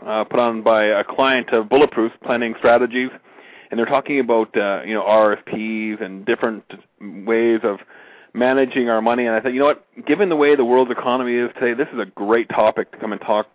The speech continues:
to, uh, entrepreneurs and business people and owners of small business, uh, different ways that we can move some of our investments around, even, you know, save for retirement, 'cause most of us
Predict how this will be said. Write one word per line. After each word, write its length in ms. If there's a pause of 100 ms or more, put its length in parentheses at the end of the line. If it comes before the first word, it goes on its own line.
to, 260 (520)
uh, 100 (100)
entrepreneurs 800
and 100
business 320
people 480
and 160
owners 320
of 140
small 160
business, 400 (580)
uh, 120
different 380
ways 380
that 180
we 200
can 480 (460)
move 300
some 140
of 60
our 160
investments 500
around, 340 (140)
even, 400
you 80
know, 240 (300)
save 400
for 180
retirement, 540
'cause 180
most 260
of 80
us 80